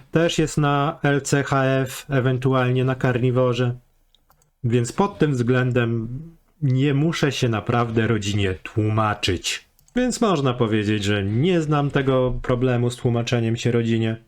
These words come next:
Owszem, jeżeli chodzi o żonę, żona nie jest na żadnym keto.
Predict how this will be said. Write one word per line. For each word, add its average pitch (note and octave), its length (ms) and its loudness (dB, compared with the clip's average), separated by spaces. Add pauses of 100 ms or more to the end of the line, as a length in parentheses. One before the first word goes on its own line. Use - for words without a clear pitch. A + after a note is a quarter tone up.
(240)
Owszem, C#3+ 440 2
jeżeli A2 220 0
chodzi A2+ 280 0
o A#2+ 100 2
żonę, A#2+ 380 0
żona D#3+ 300 0
nie E3 420 2
jest G#2 220 -2
na G#2 120 0
żadnym G#2+ 440 0
keto. B2 640 0